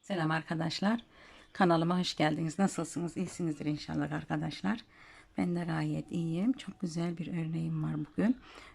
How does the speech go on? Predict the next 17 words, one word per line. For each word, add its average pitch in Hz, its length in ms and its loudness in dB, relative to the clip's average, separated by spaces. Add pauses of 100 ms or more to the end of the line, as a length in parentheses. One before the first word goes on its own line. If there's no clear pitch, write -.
Onu 160 220 0
paylaşacağım 139 720 -4
sizinle. 143 640 0 (400)
Önce 180 280 4
şöyle 160 420 2
zincirimi 185 540 4
çekiyorum 147 540 -2
arkadaşlar. 147 640 -4 (100)
Hemen 151 320 0
başladım. 180 640 0 (560)
Şu - 180 -8
şekilde, 165 760 -2 (440)
eee, 156 800 0 (320)
zincirimizi 160 1000 0
çekelim. 139 560 -6
İlk 240 180 2
sırada 190 520 -2